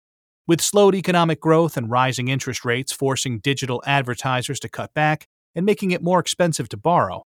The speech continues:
C E O Mark Zuckerberg said Meta will focus investments on a small number of high-priority growth areas, while other teams will stay flat or shrink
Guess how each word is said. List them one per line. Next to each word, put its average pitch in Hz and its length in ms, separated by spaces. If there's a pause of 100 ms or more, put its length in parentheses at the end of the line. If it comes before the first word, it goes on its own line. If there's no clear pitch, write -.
(280)
C 226 440
E 175 40
O 175 100
Mark 147 320
Zuckerberg 117 640
said 131 240
Meta 147 320
will 123 140
focus 180 480
investments 135 560
on 101 100
a 90 60
small 185 400
number 135 400 (240)
of 127 160
high-priority 151 960
growth 120 420
areas, 139 600 (380)
while 127 220
other 151 200
teams 147 420
will 131 320
stay - 320
flat 160 500
or 110 200
shrink 165 440